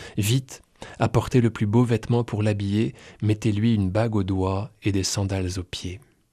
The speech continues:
Donc vous voyez, le confesseur libère, il a cette intention. N'ayez pas peur de vous approcher de lui. Pour filer cette idée de liberté, je dirais que le confesseur prend soin de ne pas emprisonner le pénitent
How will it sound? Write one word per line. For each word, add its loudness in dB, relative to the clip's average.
Donc 2
vous 2
voyez, 2
le -4
confesseur -2
libère, 6
il 2
a 4
cette 0
intention. 0
N'ayez 4
pas 0
peur 4
de 0
vous 2
approcher 0
de -2
lui. -2
Pour 4
filer 6
cette 0
idée 6
de 6
liberté, 2
je 0
dirais 0
que -4
le 0
confesseur -4
prend -4
soin 0
de 2
ne 2
pas 0
emprisonner 2
le 2
pénitent 0